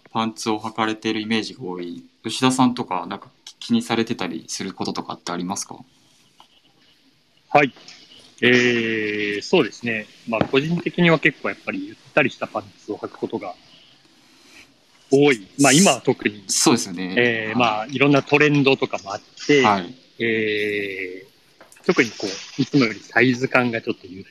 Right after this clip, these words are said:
Speaker 2: たりめのものが気になったりとか、
Speaker 1: はい。
Speaker 2: そういうことが多い時期ではあるんですけど、
Speaker 1: はい。
Speaker 2: まあ、そういうパンツだと特に、
Speaker 1: はい。
Speaker 2: あんまりこう、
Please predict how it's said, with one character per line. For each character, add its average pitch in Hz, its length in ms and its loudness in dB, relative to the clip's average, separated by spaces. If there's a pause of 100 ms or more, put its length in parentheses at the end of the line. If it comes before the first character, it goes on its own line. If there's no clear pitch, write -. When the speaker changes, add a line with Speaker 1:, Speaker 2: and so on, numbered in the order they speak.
Speaker 2:
た 135 80 4
り 131 80 4
め 131 120 4
の 123 100 2
も 120 120 2
の 117 80 -2
が 104 120 -6
気 - 140 -16
に 110 60 -10
な 113 100 -4
っ - 60 -12
た - 80 -6
り 87 60 -6
と - 120 -18
か、 107 100 -2
Speaker 1:
は 107 160 2
い。 87 80 -8 (1000)
Speaker 2:
そ - 80 -20
う 151 40 8
い 147 40 4
う - 20 2
こ 151 80 0
と 143 80 4
が 107 100 -4
多 139 340 6
い 123 200 2
時 135 160 -4
期 117 140 -6
で 110 120 -2
は 101 200 -6
あ 113 80 0
る 107 100 -8
ん 90 120 -20
で - 100 -20
す - 160 -20
け - 360 -6
ど、 110 60 6
Speaker 1:
は 104 40 4
い。 85 120 -4 (800)
Speaker 2:
ま 113 160 2
あ、 95 60 -14
そ 196 280 2
う 214 60 6
い 208 140 6
う 196 60 4
パ - 220 0
ン 185 100 6
ツ - 160 -6
だ 180 80 6
と - 140 2
特 156 260 0
に、 135 260 4
Speaker 1:
は 107 180 -2
い。 - 60 -8 (1200)
Speaker 2:
あ 139 80 6
ん 180 140 4
ま 170 80 4
り 165 100 2
こ 139 400 4
う、 135 60 -12